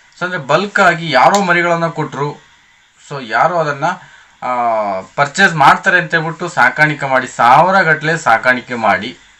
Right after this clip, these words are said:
so ಅದರಿಂದ ಕೈ ಸುಟ್ಕೊಂಡಂತಹ ಒಂದು ವಿಚಾರ. So ಈ ಒಂದು ವಿಚಾರದಲ್ಲಿ ನನಗೆ, so as it is ನಮ್ಮ ಒಂದು ಬ್ರಾಯ್ಲರ್ ಕೋಳಿಗಳನ್ನ, ಆ, ಯಾವುದೋ ಒಂದು ಕಂಪನಿಯವರು, so as it is ಅವರು ಮರಿಯನ್ನ ಕೊಡ್ತಾರೆ,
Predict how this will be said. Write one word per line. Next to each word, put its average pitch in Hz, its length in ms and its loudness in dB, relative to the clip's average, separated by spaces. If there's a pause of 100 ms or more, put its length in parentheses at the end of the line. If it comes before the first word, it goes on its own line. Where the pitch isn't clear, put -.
(220)
so 135 60 -2
ಅದರಿಂದ 170 300 0
ಕೈ 185 260 0
ಸುಟ್ಕೊಂಡಂತಹ 151 680 -4
ಒಂದು 139 200 -2
ವಿಚಾರ. 120 320 -4
So 151 280 -4
ಈ 180 260 -4
ಒಂದು 220 300 0
ವಿಚಾರದಲ್ಲಿ 123 540 0
ನನಗೆ, 110 380 -6 (520)
so 208 100 2
as 170 380 2
it 233 120 -2
is 214 80 -4
ನಮ್ಮ 190 220 0
ಒಂದು 190 720 -2 (240)
ಬ್ರಾಯ್ಲರ್ 180 420 4
ಕೋಳಿಗಳನ್ನ, 131 640 -4
ಆ, 135 500 2
ಯಾವುದೋ 143 280 4
ಒಂದು 185 180 -6
ಕಂಪನಿಯವರು, 156 800 -2 (480)
so 143 180 -6 (120)
as 165 180 -8
it 214 140 -8
is 196 80 -4
ಅವರು 175 180 -2
ಮರಿಯನ್ನ 165 420 0
ಕೊಡ್ತಾರೆ, 175 760 -2